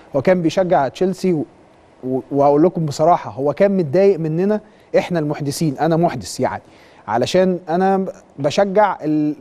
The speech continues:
محمد صلاح، ماليش دعوة بالفريق، أنا معترف أهو. فلما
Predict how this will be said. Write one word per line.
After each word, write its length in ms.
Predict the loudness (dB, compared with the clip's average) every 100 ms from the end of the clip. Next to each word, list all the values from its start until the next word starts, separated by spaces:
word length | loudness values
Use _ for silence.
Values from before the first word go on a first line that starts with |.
| -6
محمد 300 | -2 -2 0
صلاح، 380 | 2 2 0 _ _ _ _ _ _ -10
ماليش 200 | -4 2
دعوة 140 | 2
بالفريق، 360 | 2 -2 -4 -4 -8
أنا 120 | -6
معترف 460 | -6 0 0 0 -4
أهو. 100 | -12 -16 _ _ _ _ _ _ _ _
فلما 680 | _ -2 0 2 2 0 -2